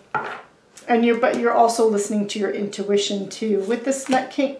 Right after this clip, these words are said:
Knight of Swords, you have the Ten of Pentacles and you have the Seven of Wands.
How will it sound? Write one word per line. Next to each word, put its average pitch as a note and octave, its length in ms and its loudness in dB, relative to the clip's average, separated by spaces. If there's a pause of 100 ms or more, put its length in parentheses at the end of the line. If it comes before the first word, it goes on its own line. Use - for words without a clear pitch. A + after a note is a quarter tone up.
(120)
Knight C4 320 4
of B3 160 4
Swords, G#3 360 2
you A3 120 0
have A3 260 0
the A3+ 80 -2
Ten A#3 300 -2
of A#3+ 200 -6
Pentacles A3 680 0 (420)
and G#3+ 260 2
you A3 180 2
have G#3 720 0
the G#3+ 120 -2
Seven G#3 640 0
of G3 380 -6
Wands. G3 720 -4